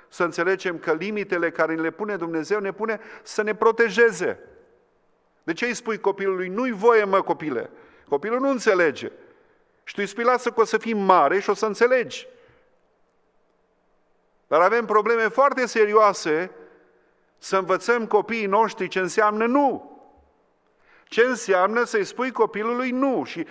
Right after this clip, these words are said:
dacă este nu, ce înseamnă acel nu? Să îl explici,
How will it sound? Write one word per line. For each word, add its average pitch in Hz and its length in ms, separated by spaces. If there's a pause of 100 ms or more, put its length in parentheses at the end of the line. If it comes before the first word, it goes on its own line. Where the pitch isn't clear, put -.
(140)
dacă 190 300
este 208 320
nu, 247 480
ce - 160
înseamnă 262 480
acel 196 280
nu? 175 220 (140)
Să - 160
îl 180 200
explici, 196 680